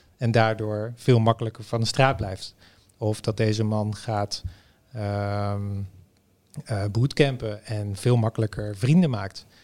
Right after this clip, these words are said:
Hè? Dus er gebeurt heel veel met een mens als die eenmaal in beweging komt.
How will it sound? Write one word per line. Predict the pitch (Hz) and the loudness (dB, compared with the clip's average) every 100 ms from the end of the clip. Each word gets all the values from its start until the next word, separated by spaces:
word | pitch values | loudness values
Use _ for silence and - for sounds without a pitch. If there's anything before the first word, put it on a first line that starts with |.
| _ _ _ | _ _ _
Hè? | 127 190 190 | -2 -2 0
Dus | 131 117 - | 0 0 -2
er | - | -4
gebeurt | 120 120 147 147 | 0 4 4 4
heel | 104 139 196 | 2 2 2
veel | 151 165 | 0 -4
met | 143 | -2
een | 113 | -2
mens | 107 175 180 | -2 -6 -6
als | 143 127 - | -2 -2 2
die | 127 117 | 2 4
eenmaal | 127 123 127 | 4 4 4
in | 120 | 4
beweging | 123 131 160 147 123 | 4 4 2 -2 -6
komt. | 101 131 | -8 -10